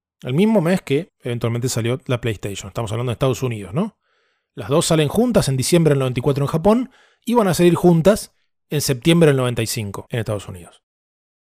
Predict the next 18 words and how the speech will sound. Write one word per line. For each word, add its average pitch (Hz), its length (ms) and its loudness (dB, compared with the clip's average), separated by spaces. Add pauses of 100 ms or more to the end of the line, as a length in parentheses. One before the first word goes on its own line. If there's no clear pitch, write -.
Y 175 120 -2
en 185 60 2
mayo 214 400 2
de 143 100 4
ese 143 180 0
año 123 360 -6 (120)
iba 151 160 0
a - 20 0
hacerse 170 240 0
la 131 100 0
primera 131 300 0
E 131 120 4
tres. - 420 -8 (500)
La 123 140 -2
industria 113 420 -2
norteamericana 113 580 -4
de 107 60 -2
videojuegos 110 640 -4